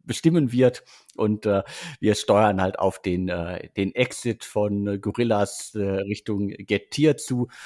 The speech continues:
Und, äh, da überschlagen sich ja nicht nur in Deutschland, sondern ja auch weltweit, äh, die, die Nachrichten zu diesem Thema.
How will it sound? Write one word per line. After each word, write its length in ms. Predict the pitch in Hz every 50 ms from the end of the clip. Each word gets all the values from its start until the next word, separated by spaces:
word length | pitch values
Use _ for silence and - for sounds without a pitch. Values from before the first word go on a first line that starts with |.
| - - -
Und, 360 | - 104 104 104 101 - 107
äh, 120 | 104 98
da 180 | 85 101 92 90
überschlagen 540 | 104 107 90 - - 95 87 90 98 98 98
sich 200 | 90 90 82 -
ja 180 | 92 87 87 85
nicht 200 | 92 95 - -
nur 160 | 101 95 85
in 100 | 101 92
Deutschland, 460 | 92 90 98 - - - 101 90 85
sondern 340 | - 90 90 90 92 107 92
ja 140 | 92 85 87
auch 320 | - - 85 82 92 90
weltweit, 680 | 98 104 98 - - 92 90 92 92 87 - - - -
äh, 180 | 98 92 90
die, 440 | 85 95 92 92 95 95 92 95 95
die 140 | - 92 90
Nachrichten 580 | 92 95 104 - - 98 - - - 92 90
zu 220 | - - - 120 113
diesem 240 | 113 117 104 101 -
Thema. 340 | - 101 98 98 92 90